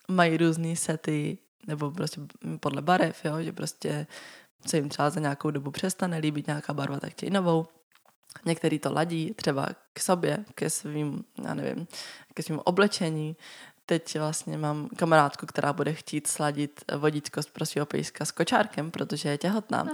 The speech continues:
Speaker 1: A takže budeme ladit přesný odstín, aby to přesně ladilo k tomu kočárku, aby to
Speaker 2: Mhm.
Speaker 1: prostě bylo vyloženě stejná hněda. A tak, takže to prostě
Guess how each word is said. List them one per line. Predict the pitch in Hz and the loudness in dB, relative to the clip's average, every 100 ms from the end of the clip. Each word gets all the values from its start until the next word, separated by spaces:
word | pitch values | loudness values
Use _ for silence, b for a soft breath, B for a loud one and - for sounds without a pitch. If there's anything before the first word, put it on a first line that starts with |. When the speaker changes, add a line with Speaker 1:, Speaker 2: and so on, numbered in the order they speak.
| 285 | -2
Speaker 1:
A | |
takže | - 160 | 0 2
budeme | 160 165 160 | 4 6 6
ladit | 147 165 | 4 2
přesný | - - 226 - | 0 0 0 0
odstín, | - - 160 165 196 - | -4 -4 -2 0 -2 -4
aby | - 170 165 | 0 2 2
to | 165 | 0
přesně | - 208 202 254 | 2 0 2 4
ladilo | 220 175 175 | 4 4 2
k | |
tomu | - 175 | 0 0
kočárku, | 170 165 - - | 0 -2 -2 2
aby | 262 240 | 2 4
to | 226 | 0
Speaker 2:
Mhm. | |
Speaker 1:
prostě | 208 170 - | 0 -4 -2
bylo | 160 156 156 | 0 0 -2
vyloženě | - 170 190 185 | 0 0 2 0
stejná | 190 180 165 | -2 0 2
hněda. | 180 202 294 - B B B | 2 0 -6 -10 B B B
A | 214 | 2
tak, | 208 - | 2 0
takže | - 180 185 190 - | 2 4 2 0 -6
to | - 190 | -2 0
prostě | 202 196 - 196 196 190 | 0 -2 -2 0 0 0